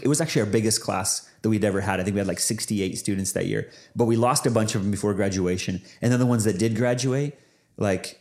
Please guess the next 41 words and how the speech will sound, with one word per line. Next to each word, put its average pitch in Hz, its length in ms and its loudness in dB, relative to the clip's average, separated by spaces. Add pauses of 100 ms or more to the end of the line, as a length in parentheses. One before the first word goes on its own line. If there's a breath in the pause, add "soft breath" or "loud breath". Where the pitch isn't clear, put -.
you 113 80 0
know, 107 100 2
graduation 107 840 0 (580)
night 104 400 2
and 104 140 -2
stuff 104 160 0
like 101 100 2
that, 95 180 0
like, 95 300 -2 (640)
it 143 140 2
was 113 260 0
like, 101 500 0 (260)
it 135 80 4
was 127 240 2
not 135 340 0
what 120 200 2
you 120 100 2
would 107 100 2
expect. 107 340 -2
I 110 40 0
mean, 104 160 0
we're, 101 120 0
they're 95 240 -2
graduating 127 360 2
from 117 120 2
Bible 104 240 2
college, 92 480 -2 (420 soft breath)
and 120 100 4
then 123 80 2
they 120 80 4
throw 117 200 2
a 110 40 4
big 107 440 0
party, 110 320 2
which 101 200 0
is, 92 320 -4
looks 107 340 0
nothing 110 300 0
like 98 200 -2
Jesus. 90 500 -4 (840 loud breath)
And 113 520 2